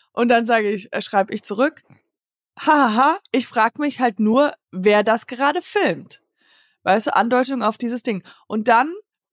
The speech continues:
hab ich, ähm, ihm einen, so, so hatte ich's mir vorgestellt, wer ihm gerade gegenüber sitzt und hab ein, ein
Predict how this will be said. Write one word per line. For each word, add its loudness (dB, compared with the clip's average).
hab -6
ich, -4
ähm, -2
ihm 2
einen, 2
so, -6
so 2
hatte -4
ich's -10
mir -2
vorgestellt, 0
wer 0
ihm -4
gerade -2
gegenüber -2
sitzt -4
und -4
hab -2
ein, -4
ein -8